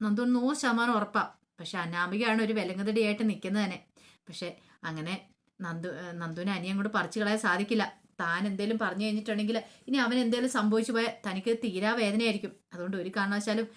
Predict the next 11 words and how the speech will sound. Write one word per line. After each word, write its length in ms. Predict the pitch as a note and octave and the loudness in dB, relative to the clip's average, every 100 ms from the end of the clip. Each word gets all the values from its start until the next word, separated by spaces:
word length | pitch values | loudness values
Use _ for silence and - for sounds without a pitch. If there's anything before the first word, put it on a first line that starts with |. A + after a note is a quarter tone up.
| - _ | -20 _
വാക്കുകൊണ്ടോ 600 | F#3+ F#3 G3+ B3 A#3 A#3+ | 0 2 0 0 2 2
നോക്കുകൊണ്ടോ 520 | A3+ G3 G3 A3 A3 | 0 -2 0 0 2
പോലും 260 | A3+ G#3+ A#3 A3+ | 2 2 0 -4
അവനെ 200 | F#3 F#3+ G#3 | -8 -2 2
ഇനി 100 | A3 | 2
നോവിച്ചുകൂടാ 640 | G3 F#3 G#3 B3+ A3 G3+ - - _ _ _ _ _ _ _ _ _ _ | 0 -2 -2 0 0 0 -2 -12 _ _ _ _ _ _ _ _ _ _
എന്നൊരു 280 | G3 G3 G#3+ | -6 -2 -2
ചിന്ത 220 | A3 G3 G#3+ - - _ - _ | -2 0 0 -2 -16 _ -20 _
നന്ദുവിൻ്റെ 380 | C4+ C#4 C4+ C4 | 0 4 6 6
മനസ്സിലുണ്ടായിരുന്നു. 720 | C4 G#3+ A3 A3+ G3+ F#3 F#3 - _ _ _ | 6 4 2 2 4 2 -2 -6 _ _ _
അങ്ങനെ 300 | C#4+ D4+ D4 | 0 4 4